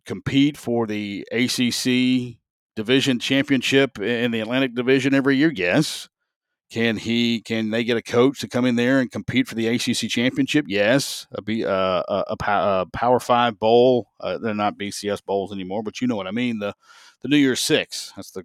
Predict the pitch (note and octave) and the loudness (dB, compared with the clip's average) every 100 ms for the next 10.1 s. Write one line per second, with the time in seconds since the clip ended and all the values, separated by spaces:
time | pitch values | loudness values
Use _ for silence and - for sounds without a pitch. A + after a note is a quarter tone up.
0 | - A2 G2+ F#2+ F2+ G#2+ A2 G2 - F2 | -10 -8 -6 -6 -6 -6 -8 -10 -10 -8
1 | F2 - _ _ _ _ _ _ _ _ | -8 -10 _ _ _ _ _ _ _ _
2 | _ _ _ _ - C3 D3+ D3+ B2 B2 | _ _ _ _ -4 2 4 4 2 4
3 | C#3 - B2+ B2 - C#3 C#3 A2 F#2 - | 2 4 2 0 0 2 4 4 0 -8
4 | - - - _ _ _ - G2+ - B2+ | -10 -12 -20 _ _ _ -12 -10 -2 0
5 | A#2+ G#2 A2 A#2 A#2 D#2 G#2 G#2 - C3+ | 2 0 0 0 -2 -2 -4 -4 0 0
6 | - A2+ G#2 G#2+ G2+ G2+ A2 E2+ E2 _ | 0 -4 -2 -2 -2 0 0 0 -8 _
7 | _ C#3+ C3+ - F3 D#3 D3+ F#3 - B2+ | _ -4 -2 4 4 6 4 4 2 0
8 | A2+ C3+ D#3+ F#2 F2 A#2+ D3+ D3 - D3+ | 2 2 2 -2 0 0 2 0 0 2
9 | F#3 E3+ B2+ A#2 A#2 - G#2+ - A2 G#2+ | 2 2 2 2 2 -2 -4 -4 -2 -2
10 | F#2+ | -4